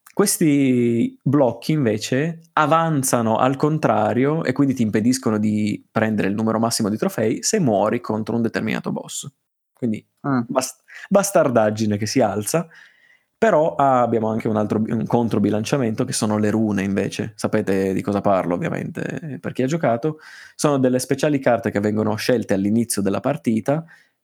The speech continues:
Speaker 1: che hanno un effetto permanente sul, sul giocatore. Una di queste l'ho citata poc'anzi, che è praticamente quella che ti,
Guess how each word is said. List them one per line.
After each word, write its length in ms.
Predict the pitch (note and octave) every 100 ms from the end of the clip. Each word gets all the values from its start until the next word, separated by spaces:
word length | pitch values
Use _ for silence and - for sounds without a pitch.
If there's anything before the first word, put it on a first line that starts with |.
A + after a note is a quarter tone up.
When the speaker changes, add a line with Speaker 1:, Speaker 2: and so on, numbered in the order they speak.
| _ -
Speaker 1:
che 120 | D#3
hanno 160 | C#3+
un 80 | C#3+
effetto 300 | C#3 B2+ A#2
permanente 600 | A2 A#2+ D3 G#2 G2+ -
sul, 480 | G2 G2+ F#2+ F#2+ F#2
sul 180 | F#2+ G2+
giocatore. 600 | F#2 F2 E2+ D#2 D#2+ F2 _ - -
Una 160 | C3+ C3
di 80 | C3+
queste 440 | A2+ G#2+ - G#2+
l'ho 120 | G2+
citata 360 | G2 G#2+ G2+ A#2+
poc'anzi, 520 | G#2+ - F#2 G2 -
che 140 | G2
è 40 | F2
praticamente 500 | F#2+ F#2+ G2+ G2 G2
quella 260 | F#2+ G2 F#2+
che 140 | G2
ti, 440 | - - - -